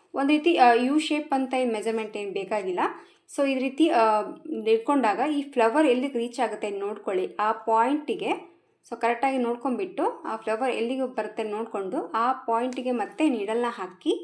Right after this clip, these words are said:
ದಾರನ ತಗೊಂಡು ಸ್ವಲ್ಪ ಈ ರೀತಿ ಎಳ್ಕೊಳ್ಳಿ, ನೀಟಾಗಿ ನಿಮಗೆ ಕಾಣಿಸುತ್ತೆ ದಾರ. ಸ್ವಲ್ಪ ಮೇಲೆ ಈ ರೀತಿ ಎಳ್ಕೊಂಡ್ಮೇಲೆ ಎರಡರಿಂದ ಒಂದು ಸರಿ ದಾರನ ಪಾಸ್ ಮಾಡ್ಕೋಬೇಕು, ಮತ್ತೆ ಎರಡರಿಂದ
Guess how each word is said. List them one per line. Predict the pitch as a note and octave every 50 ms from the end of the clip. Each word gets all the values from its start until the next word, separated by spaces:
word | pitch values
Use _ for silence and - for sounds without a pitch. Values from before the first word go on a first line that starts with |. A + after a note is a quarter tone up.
| - - - - _ _ _ _ _ _ -
ದಾರನ | - G#3 G3+ G3 G3+ A3+ C4 B3
ತಗೊಂಡು | B3+ G#3 F#3 F#3+ F#3+ A3 D4
ಸ್ವಲ್ಪ | D#4+ - E4 D#4+ D#4+ D#4+ D#4 E4
ಈ | D#4 B3+ A#3
ರೀತಿ | A3+ A3 - C#4
ಎಳ್ಕೊಳ್ಳಿ, | A#3 - G#3+ G#3 G3 - - C#4+ B3 C4+ F4 F4 -
ನೀಟಾಗಿ | A#3 G#3+ G#3+ G#3+ A3 G#3 G3+ G#3
ನಿಮಗೆ | G#3 G3 G3 G3 G#3
ಕಾಣಿಸುತ್ತೆ | G3+ - G3 F#3+ F#3+ F#3+ - - - - G#3
ದಾರ. | F3 F#3 F3+ F3 F3 F3+ B3 - - - - - - _ _ _ _ _ _ -
ಸ್ವಲ್ಪ | - D#4 D#4+ D#4 E4 D#4
ಮೇಲೆ | - A#3 A#3+ A#3 A#3+ B3 A#3+
ಈ |
ರೀತಿ | A#3 A3+ A3+ - A#3+
ಎಳ್ಕೊಂಡ್ಮೇಲೆ | A3+ G#3+ G3 G3 A3+ A3+ A3+ G#3 G3 F3+ F#3 B3+ F#4 A4+ - - - - _ _ _ _ _ _ _
ಎರಡರಿಂದ | - A3 A#3 B3+ B3 D4+ C#4 C4+ C4 D#4+ F4+ B4+ - - A3
ಒಂದು | G#3+ G#3+
ಸರಿ | G#3+ - A#3+ A#3 A3+
ದಾರನ | G#3+ G3+ G3 G3 G3 G3+
ಪಾಸ್ | G3 - G3 F#3+ F#3+ -
ಮಾಡ್ಕೋಬೇಕು, | G3+ F#3+ F3 E3+ F3 F#3 F3 F3+ F3 E3+ - D#4+ A4 - - - - _ _ _ _ _ _
ಮತ್ತೆ | G#3+ G#3 F#3+ - -
ಎರಡರಿಂದ | F4+ - - G#3+ G#3 G3+ F#3+ - F#3 F#3 F#3